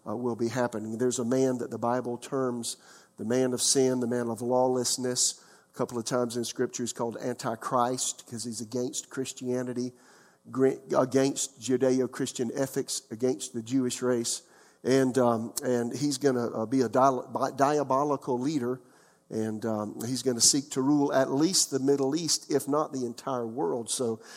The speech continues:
I wanna get into a little bit of the weeds of that. We're gonna look at Revelation eighteen real, pretty quickly. Just really gonna read through it tonight, but I just wanna get, give you an understanding again of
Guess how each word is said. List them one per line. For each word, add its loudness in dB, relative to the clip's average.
I 2
wanna 6
get 8
into 6
a 6
little 6
bit 4
of 2
the 0
weeds 4
of 2
that. 2
We're -2
gonna 2
look 2
at -2
Revelation 2
eighteen 0
real, 4
pretty 4
quickly. 2
Just 2
really 10
gonna 6
read 6
through 4
it 2
tonight, 4
but 0
I 6
just 2
wanna 4
get, 2
give 4
you 2
an 6
understanding 2
again 0
of 6